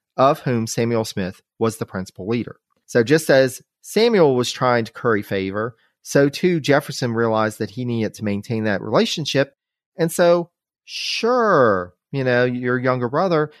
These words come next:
that's, that's a good candidate. And especially since, you know, he had already approached Robert R. Livingston of New York. He had approached John Langdon of New Hampshire,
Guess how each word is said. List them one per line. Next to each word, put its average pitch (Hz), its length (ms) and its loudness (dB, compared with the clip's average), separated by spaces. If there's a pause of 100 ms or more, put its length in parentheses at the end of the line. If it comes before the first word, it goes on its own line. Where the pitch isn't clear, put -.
(240)
that's, - 440 -2 (200)
that's 123 200 0
a 143 60 -4
good 147 180 4
candidate. 214 460 0 (480)
And 147 80 -2
especially 208 460 2
since, 156 440 -2
you 143 120 -4
know, 123 300 2 (500)
he 143 480 0
had 139 180 -2
already 151 360 2
approached 135 600 0 (440)
Robert 131 260 4
R. 120 180 2
Livingston 131 520 0
of 104 60 -6
New 98 80 -6
York. 170 560 2
He - 140 -6
had 117 80 0
approached 117 720 -2 (120)
John 117 320 2
Langdon 117 440 0
of 101 260 -6
New 104 120 -8
Hampshire, 170 640 0